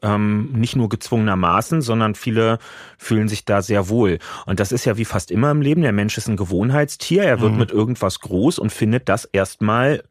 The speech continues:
Speaker 1: normal. Also da, de-, so wie das Wort es sagt, es ist für ihn die Norm, man hat es so kennengelernt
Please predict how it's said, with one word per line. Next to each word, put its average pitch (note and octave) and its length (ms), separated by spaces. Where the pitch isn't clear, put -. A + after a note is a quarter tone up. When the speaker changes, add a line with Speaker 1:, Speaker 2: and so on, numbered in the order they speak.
Speaker 1:
normal. G2+ 760
Also F2 200
da, F#2 180
de-, D#2+ 380
so G#2 260
wie A#2+ 60
das G#2+ 180
Wort G2+ 240
es G#2 120
sagt, C3 260
es F2+ 100
ist - 120
für A2 120
ihn G2 140
die G2+ 80
Norm, G2 400
man B2+ 180
hat G2+ 140
es - 80
so G2 80
kennengelernt B2 720